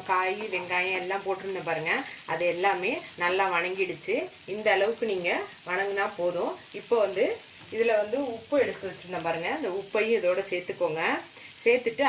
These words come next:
அடு-, அடுப்பை வந்து ஆஃப் பண்ணிடுங்க. நல்லா ஆறணும். ஆறுனதுக்கப்புறம் மிக்ஸி ஜாரில் அரைக்கிறேன், அதை காட்டுறேன் உங்களுக்கு அடுத்தது. பாருங்க, நம்ம சௌசௌ, வெங்காயம் எல்லாம் வணக்கணும் பாருங்க, அது நல்லா ஆறிடுச்சு.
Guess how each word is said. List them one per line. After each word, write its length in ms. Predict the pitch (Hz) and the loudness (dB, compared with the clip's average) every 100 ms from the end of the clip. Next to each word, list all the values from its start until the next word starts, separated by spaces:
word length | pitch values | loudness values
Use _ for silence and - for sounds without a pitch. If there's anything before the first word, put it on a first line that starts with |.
| 185 | 6
அடு-, 180 | 180 - - - 190 | 4 0 -6 -2 2
அடுப்பை 200 | 226 247 226 | 4 4 4
வந்து 120 | 233 196 | 4 4
ஆஃப் 180 | - 226 | 4 0
பண்ணிடுங்க. 420 | 185 165 160 202 320 180 | -2 -4 0 0 2 0
நல்லா 280 | 190 240 180 175 | 2 6 6 6
ஆறணும். 340 | 226 202 226 208 | 4 2 -2 0
ஆறுனதுக்கப்புறம் 600 | 190 233 214 180 - 320 233 | 2 0 -2 -4 -2 -2 -4
மிக்ஸி 240 | - 226 214 | -4 -2 0
ஜாரில் 260 | 175 170 156 | 2 2 2
அரைக்கிறேன், 440 | 165 180 180 294 - - - 185 | 2 0 0 -2 -8 -14 -2 2
அதை 100 | 190 190 | 4 4
காட்டுறேன் 300 | 185 202 175 | 4 2 2
உங்களுக்கு 260 | 160 165 | 0 0
அடுத்தது. 360 | 156 151 160 175 285 - - _ - | 0 2 2 2 0 -6 -20 _ -12
பாருங்க, 180 | 190 220 202 | -10 -8 -8
நம்ம 160 | 190 196 | -8 -4
சௌசௌ, 340 | 180 - 214 220 190 | -4 -4 -6 -2 -2
வெங்காயம் 420 | 185 190 190 196 | 2 2 2 2
எல்லாம் 220 | 180 190 185 | 2 2 2
வணக்கணும் 400 | 175 175 202 175 | 0 -4 -2 0
பாருங்க, 180 | 170 185 | 2 2
அது 140 | 180 160 | 0 0
நல்லா 180 | 180 190 156 | 0 0 2
ஆறிடுச்சு. 500 | 190 202 160 - 175 | 2 0 -8 -4 -4